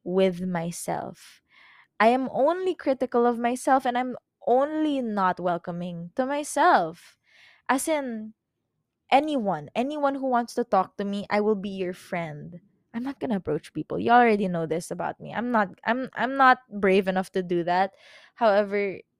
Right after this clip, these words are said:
if you approach me and you wanna be my friend, I will take you and we will be friends. However, if I face myself, I don't accept her. I don't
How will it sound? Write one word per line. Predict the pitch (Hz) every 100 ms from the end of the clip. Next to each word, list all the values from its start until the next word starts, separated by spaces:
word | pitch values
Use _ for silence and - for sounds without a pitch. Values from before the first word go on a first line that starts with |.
| -
if | 233
you | 233 269
approach | 277 254 233 226 -
me | 202 190 196
and | 208
you | 202
wanna | 214 208 208
be | 196
my | 190 185
friend, | 190 185 190 -
I | 196
will | 208
take | - 190 185
you | 185 160
and | 160 - _ _
we | 202 175 220
will | 208 180
be | 160 160
friends. | - - 156 165 - - - -
However, | 247 226 214 214
if | - 214 - _ _ _ -
I | 233 277 285
face | - - - 226 247 -
myself, | 214 196 - - - 180 180 - - _ _ _ _ _ _ _ _ _ -
I | 285 220 - _ -
don't | 294 370 277
accept | - - - - -
her. | 202 165 -
I | 226
don't | 214 196 285 370